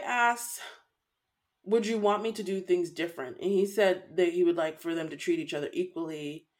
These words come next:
"If I ask for something, you're liable to snap at me." And then they show them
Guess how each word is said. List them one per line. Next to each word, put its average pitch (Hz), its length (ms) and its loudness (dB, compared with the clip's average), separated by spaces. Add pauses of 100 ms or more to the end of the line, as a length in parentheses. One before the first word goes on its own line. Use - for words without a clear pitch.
(220)
"If 190 160 0
I 214 120 8
ask 185 300 -2
for 190 80 -2
something, 170 400 -2
you're 156 120 -4
liable 151 420 -2
to 147 60 -10
snap 160 380 -6
at 135 140 -8
me." 135 340 -8
And 170 140 0
then 180 80 2
they 190 120 2
show 196 300 2
them 175 340 2